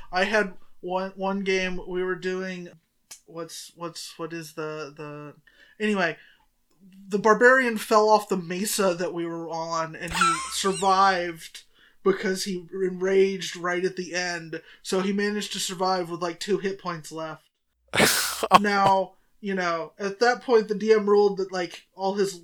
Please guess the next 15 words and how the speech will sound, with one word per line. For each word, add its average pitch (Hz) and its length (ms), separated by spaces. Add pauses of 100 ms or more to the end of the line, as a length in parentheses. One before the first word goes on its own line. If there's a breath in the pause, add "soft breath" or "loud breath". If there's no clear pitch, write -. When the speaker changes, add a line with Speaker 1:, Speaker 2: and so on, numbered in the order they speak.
Speaker 1:
legs 202 380
were 202 100
broken, 190 480
so 185 160
he 180 140
was 170 200
stuck - 360
there, 175 440 (300 loud breath)
and 175 380
the 170 160
party 220 480
didn't 180 400
know 214 200
he 214 180
survived, 165 880